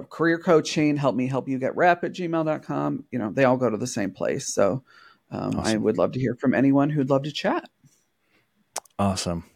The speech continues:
Speaker 2: Well, thank you so much. It's really good to have, it's amazing. I mean, yeah, I think your career has been just endlessly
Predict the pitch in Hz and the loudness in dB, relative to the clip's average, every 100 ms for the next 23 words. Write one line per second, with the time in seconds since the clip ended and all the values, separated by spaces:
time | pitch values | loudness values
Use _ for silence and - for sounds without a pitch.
0 | - 95 92 - 113 104 101 - 95 92 | 0 0 0 2 2 2 -2 0 2 2
1 | 92 - - - - 104 92 92 95 95 | 0 -4 -8 -8 -2 0 2 0 0 -2
2 | 92 95 - - 123 131 139 113 101 113 | -2 -4 -8 -10 -4 2 4 4 4 0
3 | 117 113 107 85 92 - _ - 120 98 | 2 0 -4 -8 -16 -18 _ -2 2 4
4 | 95 - 117 104 - 104 - - 98 95 | 2 0 0 0 -2 -4 -2 -2 0 0
5 | 90 - 98 95 92 - _ _ _ 95 | -2 -2 0 0 -4 -14 _ _ _ -4
6 | - - - _ _ _ _ _ _ _ | -4 -6 -10 _ _ _ _ _ _ _
7 | _ _ 101 98 95 - 101 95 92 90 | _ _ -2 0 0 2 2 2 0 -4